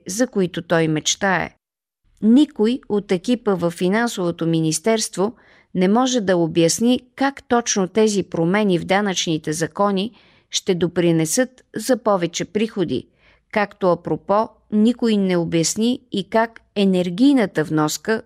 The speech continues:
би могла да работи. Друг много сериозен недостатък на бюджета на Асен Василев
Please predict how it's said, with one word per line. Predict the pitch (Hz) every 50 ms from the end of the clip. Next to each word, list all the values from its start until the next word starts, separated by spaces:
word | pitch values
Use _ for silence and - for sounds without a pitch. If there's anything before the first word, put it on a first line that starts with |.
| _ -
би | 196 214 226
могла | 196 180 170 170 175 185 180 175
да | 165 170 -
работи. | 165 156 160 175 175 170 170 - - - _ _ _ _ _ _ _ _ _ _ _ _ - 170
Друг | 175 247 277 277 285 - - _ -
много | 202 220 247 277 277 240 233
сериозен | - - 202 185 196 196 196 190 185 185 180 175 - -
недостатък | 190 190 180 175 180 170 - - 233 247 240 - 175 - -
на | 175 165
бюджета | 160 165 170 165 160 165 - 214 233 226 - 180
на | 165 156 143
Асен | 147 - - 190 185
Василев | 185 170 160 151 147 - - 185 175 170 180 240 - -